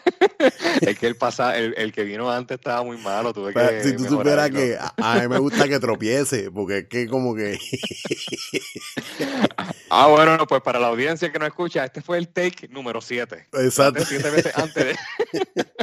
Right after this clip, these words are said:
Speaker 2: <laughs> Ah, pero está bueno, tremendo intro, tremendo intro.
Speaker 1: Sí,
Speaker 2: Nítido,
Speaker 1: sí, sí.
Speaker 2: nítido. Verá, ¿qué ha pasado, mano? ¿Estás, estás bien? ¿Estás esta semana? ¿Cómo estás?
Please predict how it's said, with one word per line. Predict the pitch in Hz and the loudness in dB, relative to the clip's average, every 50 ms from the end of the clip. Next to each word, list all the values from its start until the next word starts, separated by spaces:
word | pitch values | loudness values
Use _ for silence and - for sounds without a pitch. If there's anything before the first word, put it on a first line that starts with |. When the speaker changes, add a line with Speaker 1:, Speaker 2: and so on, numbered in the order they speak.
| - - - - 214 - - - - - - - 262 285 - - - - - 220 220 | -8 -8 -4 -4 -4 -4 -6 -12 -14 -14 -8 0 2 2 2 2 -2 -6 -4 -4 -4
Speaker 2:
<laughs> | |
Ah, | - 202 208 107 113 117 113 117 117 113 | -2 0 0 2 2 2 2 2 2 2
pero | 117 151 | 2 2
está | 151 - 139 123 | 2 2 4 4
bueno, | 113 107 101 98 101 107 127 147 147 | 4 4 4 2 2 2 2 2 2
tremendo | 135 127 113 101 98 104 107 113 117 | 2 0 0 0 -2 0 0 2 2
intro, | 123 143 147 - - 196 180 | 2 0 0 -2 0 0 2
tremendo | 120 107 95 98 101 104 110 110 113 | 2 0 -2 -2 -4 -2 -2 -2 -2
intro. | 127 135 131 - 165 160 117 _ _ _ _ _ _ _ _ _ _ _ _ _ _ _ _ _ _ _ - - - - - _ _ _ _ _ _ | -4 -4 -6 -8 -6 -6 -6 _ _ _ _ _ _ _ _ _ _ _ _ _ _ _ _ _ _ _ -20 -20 -20 -20 -20 _ _ _ _ _ _
Speaker 1:
Sí, | - - 92 | -4 0 0
Speaker 2:
Nítido, | 92 85 - 117 - - | 0 0 0 -4 -6 -8
Speaker 1:
sí, | 73 82 | -8 -10
sí. | 87 | -10
Speaker 2:
nítido. | 107 120 131 117 95 - _ _ _ _ _ _ _ _ _ _ _ _ _ - - _ _ | -8 -6 -6 -6 -8 -10 _ _ _ _ _ _ _ _ _ _ _ _ _ -20 -20 _ _
Verá, | - - 90 104 135 160 165 143 | -12 -8 -4 -2 -2 -2 -2 -2
¿qué | 123 127 | -2 -2
ha | 127 | -2
pasado, | 135 147 - - 160 139 120 110 | -2 -2 -2 0 0 2 2 2
mano? | 107 113 110 110 101 98 95 | 0 -2 -2 -2 -4 -4 -4
¿Estás, | 90 - 107 104 - | -4 -4 -4 -4 -4
estás | - - 110 120 117 | -2 -2 -2 -2 2
bien? | 127 175 202 196 170 | 4 4 4 4 2
¿Estás | - - - 110 117 117 - | -2 -2 0 0 0 0 -2
esta | - - 151 | -4 -6 -4
semana? | - - 180 180 165 135 107 95 82 | -4 -4 -6 -4 -4 -6 -6 -6 -6
¿Cómo | 101 131 143 | -8 -10 -10
estás? | - - - 101 92 78 | -6 -4 -4 -4 -4 -4